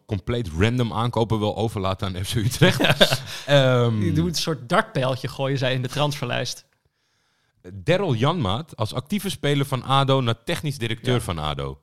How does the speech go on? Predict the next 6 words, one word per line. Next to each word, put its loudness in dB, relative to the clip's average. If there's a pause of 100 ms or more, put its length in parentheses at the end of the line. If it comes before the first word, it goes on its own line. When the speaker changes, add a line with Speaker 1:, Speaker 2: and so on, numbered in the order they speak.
Speaker 2:
Ja, -14
kijk, -8
dit 0
zijn -2
natuurlijk, -4 (920)
eh, -2